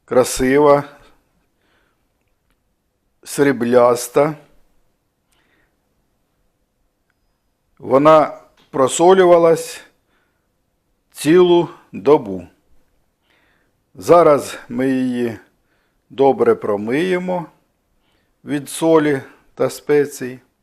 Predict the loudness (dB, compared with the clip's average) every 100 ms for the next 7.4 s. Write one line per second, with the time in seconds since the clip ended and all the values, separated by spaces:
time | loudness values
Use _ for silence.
0 | _ _ _ _ _ _ _ _ _ -14
1 | -10 -10 -8 -8 -6 -6 -6 -4 -4 -2
2 | -4 -12 _ _ _ _ _ _ _ -2
3 | -2 0 -2 -2 -2 -10 -12 -12 -18 _
4 | _ _ _ _ _ _ _ _ _ _
5 | _ _ _ _ _ _ -6 -4 -4 -10
6 | _ _ _ -8 -2 -2 2 2 2 0
7 | -2 -4 -8 -20